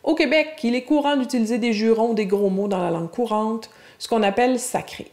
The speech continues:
Ça peut inclure des mots tels que tabarnak, une variante de tabernacle, qui est un mot sacré en français, Christ, une variante de Christ, hostie, la variante de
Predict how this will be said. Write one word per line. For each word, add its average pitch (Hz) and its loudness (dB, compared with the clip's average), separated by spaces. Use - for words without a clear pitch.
Ça 214 -4
peut 254 -2
inclure 240 2
des 214 2
mots 226 2
tels 226 0
que 175 0
tabarnak, 226 -2
une 196 0
variante 180 0
de 165 0
tabernacle, 185 -2
qui - -8
est - -8
un 180 -4
mot 170 -6
sacré 214 -6
en 170 -8
français, 247 -4
Christ, 320 0
une 214 0
variante 180 -2
de 160 -4
Christ, - -4
hostie, 220 0
la 220 4
variante 165 -4
de - -2